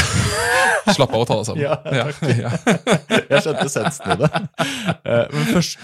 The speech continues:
Speaker 1: eh, første gang, den er jo ganske provoserende når du bare hører det.
Speaker 2: Ja.
Speaker 1: Men det er egentlig det vi er inne på nå. Slapp av, som er den derre, få den trøsten, den tålmodigheten, den anerkjennelsen, forståelsen,
Speaker 2: Mm.
Speaker 1: eh, som man trenger.
Speaker 2: Mm.
Speaker 1: Eh, f-, og så gå videre,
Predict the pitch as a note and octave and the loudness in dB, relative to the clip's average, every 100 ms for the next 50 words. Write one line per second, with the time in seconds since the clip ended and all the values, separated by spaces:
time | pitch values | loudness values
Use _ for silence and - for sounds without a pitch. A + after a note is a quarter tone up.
0 | - - - E3+ C#3+ - A2+ G2+ G2 G#2 | -6 -6 -2 -2 -2 -4 -4 -2 -4 -10
1 | _ - B2 B2+ A2 A#2+ A#2 - G#2 G#2 | _ -2 2 4 4 4 0 -4 -6 -2
2 | - E2+ F2 G2 F#2 E2 F2+ G2+ D3 - | 0 0 -2 0 -2 0 0 2 2 0
3 | - A2 _ - C3 A#2 C3+ A#2 G#2 A#2 | -10 -12 _ -2 0 2 0 0 2 0
4 | B2 G2+ - A#2+ B2+ - _ _ - A#2+ | 0 -2 0 2 2 -2 _ _ -4 -4
5 | - C3 B2 A#2+ G#2+ F#2+ F#2+ D#2+ E2+ F#2 | 2 2 0 -2 -2 -2 -2 -2 -2 -4
6 | _ _ - G#2+ G2+ F#2+ G2 F2 - - | _ _ -6 -2 -2 -4 -4 -10 -10 -10
7 | G2 F2 E2+ D#2+ G2+ F#2+ D#2 D2 D#2 - | -8 -6 -6 -4 -2 0 -2 -6 -8 -8
8 | F2+ F2 G2+ F2+ C#2 C#2+ D#2+ D2 - F2+ | -8 -6 -4 -4 -4 -10 -12 -12 -14 -12
9 | F2+ - E2+ D2+ D2+ - G2 - - G#2+ | -10 -8 -10 -10 -14 -12 -12 -12 -10 -8
10 | F#2+ - G2 F2+ E2 G2+ F#2+ F#2 D#2+ G2+ | -8 -10 -4 -2 -2 -4 -4 -4 -4 -2
11 | D#3+ - C#3 G2 - _ - A2+ G2 F2+ | -4 -6 -8 -8 -10 _ -6 0 0 -2
12 | - - _ _ _ _ A2 - - B2+ | -18 -20 _ _ _ _ -8 -4 0 2
13 | C#3+ - _ _ _ - B2 G#2 C#2+ E2+ | 2 -2 _ _ _ -8 -4 -4 -4 -6